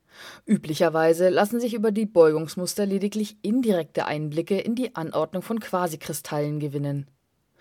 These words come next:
Johannes Barth und seine Kollegen hingegen gewinnen direkte Einblicke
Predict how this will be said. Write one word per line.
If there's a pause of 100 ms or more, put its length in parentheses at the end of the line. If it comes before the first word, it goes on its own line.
(320)
Johannes
Barth
und
seine
Kollegen
hingegen
gewinnen
direkte
Einblicke